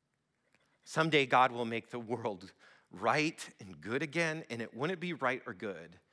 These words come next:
if he didn't address those things. So as comfortable, uncomfortable as it is to think of a worldview where there is eternal death, I think it's equally uncomfortable to think about a worldview where there is no ultimate accountability or justice.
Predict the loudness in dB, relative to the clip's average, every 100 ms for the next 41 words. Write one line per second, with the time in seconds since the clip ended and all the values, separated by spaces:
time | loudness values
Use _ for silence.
0 | _ _ _ _ _ _ -2 -2 -4 -12
1 | -12 -8 -6 -4 -4 -6 -8 -14 -10 -10
2 | -10 -20 -20 -20 _ -20 _ _ _ _
3 | _ _ _ _ _ _ _ _ 0 0
4 | 0 0 2 2 2 2 6 6 6 4
5 | 0 0 0 2 2 2 0 -2 -2 -6
6 | -10 -8 -8 -8 -6 -2 0 0 -2 -6
7 | -4 -4 -2 -2 -4 -6 -10 -14 -18 -12
8 | -8 -4 -4 -4 -10 -16 -12 -10 -10 -8
9 | -6 -6 -4 -8 -8 -12 -12 -12 -14 -12
10 | -8 -8 -8 -10 -10 -16 -16 -18 -20 _
11 | _ _ _ _ _ -16 -8 -4 -2 -4
12 | -6 -14 -14 -16 -14 -14 -16 -18 -20 -20
13 | -20 -20 -20 -20 -20